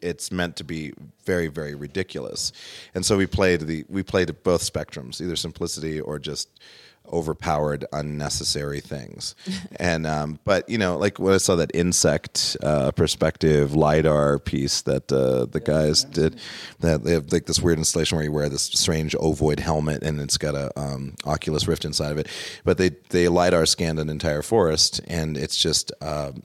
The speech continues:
Speaker 1: it's all, like, little pixels that
Speaker 2: Uh-huh.
Speaker 1: form. Um, so it looks like kind of, like, wafting in particles that are forming the idea of a forest
Speaker 2: Oh, wow.
Speaker 1: and giving you the perspective of different insects.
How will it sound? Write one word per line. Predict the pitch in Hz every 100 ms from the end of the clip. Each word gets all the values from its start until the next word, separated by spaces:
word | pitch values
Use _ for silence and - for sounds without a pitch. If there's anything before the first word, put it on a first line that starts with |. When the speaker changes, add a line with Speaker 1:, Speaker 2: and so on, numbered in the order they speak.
| -
Speaker 1:
it's | 85 - -
all, | 85 82
like, | 82 80
little | 85 82 78 _ -
pixels | 117 - 62 - -
that | 85 208
Speaker 2:
Uh-huh. | 208
Speaker 1:
form. | 104 95 87 80 64 - -
Um, | 85 78 76 76 - -
so | - 104
it |
looks | 92 95 -
like | 90 82 - - - -
kind | 95
of, | 82
like, | 85 76
wafting | 85 87 85 76 - 95 85 82
in | 85 82
particles | - 87 85 - 78 78
that |
are | 78
forming | - 85 80 78 76
the | 76 73
idea | 76 80 80 78 73
of | 71
a | 73
forest | - 85 78 76 - 185
Speaker 2:
Oh, |
wow. | 156 143 135
Speaker 1:
and | 87
giving | 87 85
you | 82
the |
perspective | - - 85 80 80
of | 80
different | 87 92
insects. | 101 101 78